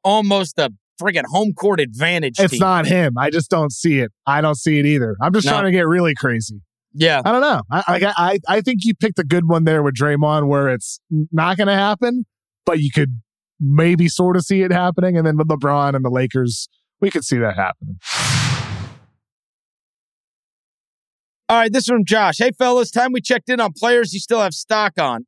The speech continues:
Speaker 1: Oh, we'll do this before the season. But which player islands
Speaker 2: Yeah.
Speaker 1: are you keeping the lights
Speaker 2: Yeah,
Speaker 1: on?
Speaker 2: we, we could, we could, uh, we could do, like, a full episode on that.
Speaker 1: Yeah, we'll do a full episode. Obviously, Marvin Bagley <laughs> for me, though.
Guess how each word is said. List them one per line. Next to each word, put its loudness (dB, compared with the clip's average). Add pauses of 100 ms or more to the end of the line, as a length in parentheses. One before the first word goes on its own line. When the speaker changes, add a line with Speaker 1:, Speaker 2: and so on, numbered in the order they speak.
Speaker 1:
Oh, 0
we'll 0
do -2
this -2
before -4
the -6
season. -2 (220)
But 0
which 0
player 2
islands 2
Speaker 2:
Yeah. 2
Speaker 1:
are 0
you -6
keeping -6
the 0
lights 2
Speaker 2:
Yeah, 2
Speaker 1:
on? 0
Speaker 2:
we, 4
we 2
could, 0
we 2
could, 0
uh, 0
we 0
could 0
do, 2
like, 0
a -4
full -2
episode -2
on -10
that. -12 (400)
Speaker 1:
Yeah, 2
we'll 0
do 0
a 0
full 0
episode. 0 (260)
Obviously, 0
Marvin 0
Bagley -2
<laughs> -6
for -2
me, 0
though. -2